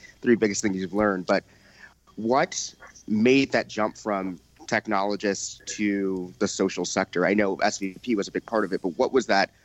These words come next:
aha moment, or what made you want to go from for-profit to the nonprofit, or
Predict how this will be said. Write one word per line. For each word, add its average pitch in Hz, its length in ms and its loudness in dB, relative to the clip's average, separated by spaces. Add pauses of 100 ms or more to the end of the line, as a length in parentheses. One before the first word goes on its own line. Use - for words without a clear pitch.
(140)
aha 107 340 0
moment, 98 260 -8
or 92 40 -6
what 101 220 -6
made 98 160 -4
you 98 80 0
want 92 300 -2
to 101 80 -4
go 95 200 0
from 92 340 -4 (320)
for-profit 101 540 0
to 98 60 -10
the 90 80 -6
nonprofit, 90 520 -2
or 87 160 -2